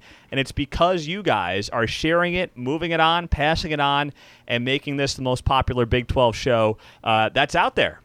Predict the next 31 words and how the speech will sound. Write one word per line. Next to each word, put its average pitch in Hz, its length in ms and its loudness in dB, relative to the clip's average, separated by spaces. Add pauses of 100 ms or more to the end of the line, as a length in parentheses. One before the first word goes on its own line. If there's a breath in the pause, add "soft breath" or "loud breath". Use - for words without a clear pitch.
(220)
Uh, 123 260 -2
seriously, 190 480 2
I 101 60 -2
mean, 127 240 -2
you 143 100 -2
know, 113 60 0
you 127 100 0
look 156 140 -2
at - 40 -10
the 170 60 -8
podcast 190 480 2
rankings, 202 400 -4
we're 160 100 -2
number 220 220 2
one, 214 400 2 (520 soft breath)
and 139 140 -2
that's 160 180 2
for 160 200 0
a - 40 2
reason. 127 420 -2 (260 loud breath)
So 190 180 2
I 208 100 6
wanna 285 160 2
give 226 180 -6
you 226 80 -4
the 202 120 -2
top - 340 0
five 175 300 2
storylines 139 760 0
I'm 131 120 2
watching 120 720 0